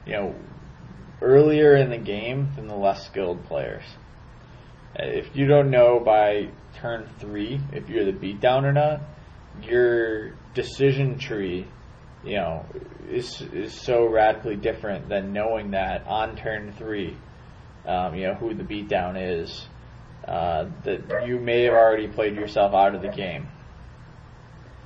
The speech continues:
Now, obviously, the deck's powerful enough that it accommodates bad decisions, but at the same time, like, I, I really do think that's the primary question you need to answer.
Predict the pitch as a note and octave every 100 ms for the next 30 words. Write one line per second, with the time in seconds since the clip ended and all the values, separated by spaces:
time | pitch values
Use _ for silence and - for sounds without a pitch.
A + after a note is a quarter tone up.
0 | - - - - G2 B2+ D#3 C#3 B2+ A2
1 | A2+ A#2+ - - G#2+ G#2+ A2+ C3 C3 C3+
2 | C#3 C#3 G#2+ G2+ E2+ - G#2+ G#2+ A#2 B2
3 | C#3 - - - B2+ - - G2 G2+ G2
4 | - A2 A2+ C#3+ D3 - - - - -
5 | - - - - - A2+ A2 A#2 - B2+
6 | B2 B2 A2 G#2+ G2+ F#2 G2+ G2+ - D#2+
7 | A2+ A2+ C3 B2 A#2 A2+ G#2+ G#2 G#2 G#2
8 | - G2+ - A2 G#2 G#2+ G#2+ G#2 G2+ G2+
9 | - - - G2+ - G#2+ F2+ F2 E2+ D#2+
10 | D2+ - G1+ G#1+ - -